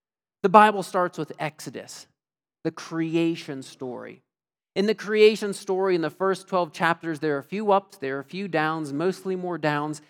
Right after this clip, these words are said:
And God decides to focus in from all of humanity to one man and one family.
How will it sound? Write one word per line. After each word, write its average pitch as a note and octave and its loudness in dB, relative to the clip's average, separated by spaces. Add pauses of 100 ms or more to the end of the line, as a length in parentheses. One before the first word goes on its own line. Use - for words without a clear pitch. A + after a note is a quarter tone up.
(220)
And D#3 -2
God C4+ 6
decides G3+ 4
to - -4
focus F#3+ -2
in C3 -4
from D3 -4
all C4+ 8
of A#3+ 2
humanity D#3+ -2 (760)
to D#3+ -4
one G3 2
man C#3 0
and C3+ -6
one D3 -4
family. A#2+ -12